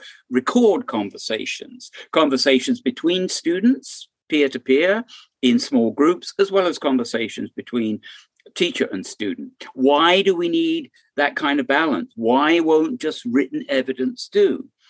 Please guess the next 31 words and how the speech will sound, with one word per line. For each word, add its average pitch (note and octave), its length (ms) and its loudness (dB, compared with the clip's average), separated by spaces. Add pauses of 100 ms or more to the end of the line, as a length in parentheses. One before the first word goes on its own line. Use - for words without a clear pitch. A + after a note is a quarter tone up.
(280)
Well, F3+ 180 2
because D3+ 680 0
our C#3 300 0
targets, F3 840 -2
our A#2 160 0
learning C#3+ 460 2
targets - 600 -2
these C3 300 -2
days, - 520 -10 (680)
if F3 140 2
they F3+ 140 6
only B3 300 6
had G#3+ 200 2
to F#3+ 60 -10
do F#3 260 0
with E3 320 0 (120)
what D#3+ 260 -6
do C#3+ 60 -20
students - 580 -8
know, A#2 640 -2 (840)
then E3+ 480 2 (180)
traditional F3 680 0
written C#3 360 -2
kinds C3+ 260 0
of C3+ 100 -4
assessments C3+ 800 -4
maybe E3 840 0
are F3+ 60 2
not F3 220 -4
too G#3 140 -4
bad. - 300 0